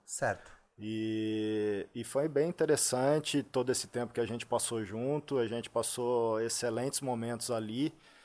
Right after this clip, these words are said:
Speaker 2: É, foi, foi marcante pra mim, na verdade.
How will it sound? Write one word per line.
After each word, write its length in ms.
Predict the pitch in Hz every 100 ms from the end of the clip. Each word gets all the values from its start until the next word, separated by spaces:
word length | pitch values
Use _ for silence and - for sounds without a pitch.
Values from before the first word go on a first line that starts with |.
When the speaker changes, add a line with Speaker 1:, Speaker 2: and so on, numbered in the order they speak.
| - _ _ _ _ -
Speaker 2:
É, 640 | 117 120 120 120 117 117
foi, 880 | - - 123 120 117 120 117 113 95 -
foi 120 | 120
marcante 680 | 135 151 - 127 135 139 -
pra 200 | 120 113
mim, 200 | 113 117
na 120 | 110
verdade. 800 | 110 104 101 104 117 135 147